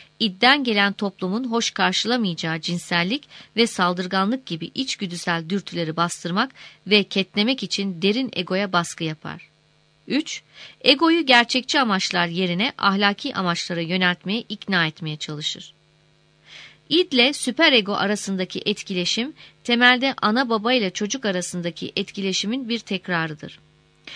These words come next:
Süper egonun büyük bölümü bilinç dışı olduğundan,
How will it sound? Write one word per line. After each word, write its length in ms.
Süper 440
egonun 580
büyük 340
bölümü 400
bilinç 380
dışı 260
olduğundan, 640